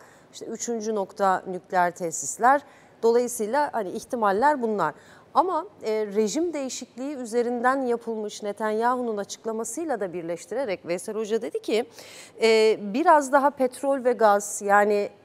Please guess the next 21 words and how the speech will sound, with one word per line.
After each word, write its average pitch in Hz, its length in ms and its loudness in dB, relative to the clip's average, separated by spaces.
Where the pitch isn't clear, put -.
daha 196 340 2
ekonomik, 226 640 0
ülke 196 340 -10
içini 233 580 -4
zorlaştıracak 226 1120 0
ve 220 120 0
rejime 226 360 -2
karşı, 190 560 0
hükümete 247 500 -2
karşı 247 400 0
tepkiselliği 240 960 -2
de 269 40 -2
yaratacak 233 720 0
hedefleri 233 460 -4
seçebilir 220 540 -4
şeklinde 202 480 -6
bir 269 120 -6
yorumu 208 420 2
vardı. 139 360 -6
Katılır 180 320 -12
mısınız? - 500 -14